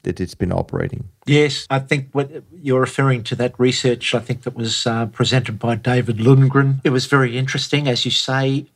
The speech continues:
Speaker 2: We can't really infer too much from it because there was such a small sample of inflationary environments, deflationary environments, reinflationary environments, et cetera. But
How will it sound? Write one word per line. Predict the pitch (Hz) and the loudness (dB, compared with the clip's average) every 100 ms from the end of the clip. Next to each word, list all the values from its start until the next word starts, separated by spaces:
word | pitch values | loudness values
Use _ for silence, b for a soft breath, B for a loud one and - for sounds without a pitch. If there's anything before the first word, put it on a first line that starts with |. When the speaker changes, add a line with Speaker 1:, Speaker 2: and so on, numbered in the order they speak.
| 226 - - | -20 -20 -2
Speaker 2:
We | 147 | 0
can't | 135 190 185 143 | 2 4 4 4
really | 151 143 | 0 2
infer | 135 131 - 139 | 0 -2 2 2
too | 135 - 156 | 2 2 4
much | 139 135 | 4 0
from | - 131 | -4 -4
it | 156 | -4
because | 147 135 127 | -4 -4 -2
there | 131 | 0
was | 123 | 0
such | - 143 - | -2 -4 -4
a | |
small | - - 131 131 | -4 2 2 2
sample | - 139 135 135 127 127 - _ | 0 0 0 0 0 -2 -8 _
of | 127 123 123 - - | 2 4 2 -4 -8
inflationary | 127 110 135 131 - 131 123 | -8 -4 0 0 0 -2 -4
environments, | 117 120 127 123 131 | 0 2 2 0 -4
deflationary | - 127 - 123 123 - 127 123 | -2 -2 2 0 0 -2 -2 -2
environments, | 113 127 127 127 131 131 | 2 2 2 0 -4 -6
reinflationary | 117 120 127 127 - 131 123 - 123 127 | 0 2 2 0 0 2 2 -2 -4 -4
environments, | 117 127 123 123 131 - | 2 2 2 -2 -6 -6
et | 135 | -4
cetera. | - 165 - 135 B B B B B | 0 0 2 0 B B B B B
But | - 139 | 4 4